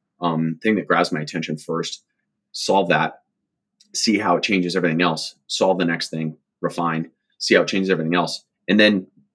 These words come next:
you get several steps down that process, then you zoom back out and look again and go, "Okay, we've made several changes. We're potentially w-,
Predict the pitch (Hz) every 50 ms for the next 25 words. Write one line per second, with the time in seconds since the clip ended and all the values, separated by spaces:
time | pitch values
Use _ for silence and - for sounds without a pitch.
0 | _ _ _ 101 110 240 - - - - - - 131 127 123 - - - 95 -
1 | - - 92 101 104 95 87 - - 123 143 151 147 - 95 - - 90 90 90
2 | 80 - 107 107 101 92 82 78 78 - 82 85 82 80 78 78 85 82 - 76
3 | 76 80 78 76 78 78 80 80 78 78 - - 90 76 76 - _ _ _ _
4 | _ _ _ _ _ _ _ _ - 92 92 85 90 87 - - - 123 123 123
5 | 110 - - 117 117 107 107 101 - - - _ - 92 90 87 85 - - 90
6 | - - 113 113 - - 101 92 90 90 90 90